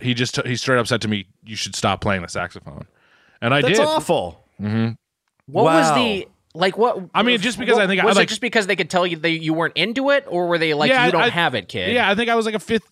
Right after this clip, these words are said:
Speaker 1: uh, I was, like, a fifth, fi-, a fifth grader, not five years old. I was a fifth grader and just wasn't doing well, and I think not practicing enough. And he was just like, "You shouldn't play it anymore." That's, he was, he was, he was the ru-, he was rough. He just told it like it was. He, I mean, he was right.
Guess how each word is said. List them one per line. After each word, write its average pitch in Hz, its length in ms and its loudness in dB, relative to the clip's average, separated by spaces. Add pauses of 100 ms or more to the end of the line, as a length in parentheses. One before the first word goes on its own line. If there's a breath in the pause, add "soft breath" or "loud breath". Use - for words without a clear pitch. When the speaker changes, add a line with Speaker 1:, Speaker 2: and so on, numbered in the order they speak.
Speaker 1:
uh, 180 80 0
I 180 80 0
was, 196 120 0
like, 196 100 -4
a 175 60 -4
fifth, 185 260 -2 (200)
fi-, 175 260 2
a 139 80 -4
fifth - 240 0
grader, 175 340 4
not 101 180 0
five 85 200 -2
years 82 140 -10
old. 104 100 2
I 113 40 4
was 117 120 2
a - 20 -10
fifth 170 220 -2
grader 135 260 2
and 123 80 -2
just 113 180 -6
wasn't 120 300 0
doing 107 460 0 (100)
well, 95 420 0
and 101 120 -2
I 104 160 0
think 104 240 -6
not 107 240 0
practicing 92 720 -4 (520 soft breath)
enough. 101 400 2
And 95 200 -2
he 101 120 -2
was 95 140 -2
just 98 180 -4
like, 95 140 0
"You 127 80 2
shouldn't 120 240 0
play 104 220 2
it 82 60 -2
anymore." 78 460 -12 (100)
That's, - 220 -8 (520 soft breath)
he 120 80 -2
was, 151 180 2
he 120 140 -2
was, 156 220 -2
he 127 100 2
was 185 140 0
the 120 80 -2
ru-, 123 140 2
he 147 120 0
was 208 120 2
rough. 208 300 0
He 117 100 -4
just 147 160 -6
told 160 200 0
it 170 40 -2
like 151 200 -2
it 135 80 -2
was. 131 260 -2
He, 147 80 2
I 180 60 2
mean, 180 140 0
he 214 60 2
was 202 160 2
right. 151 460 -2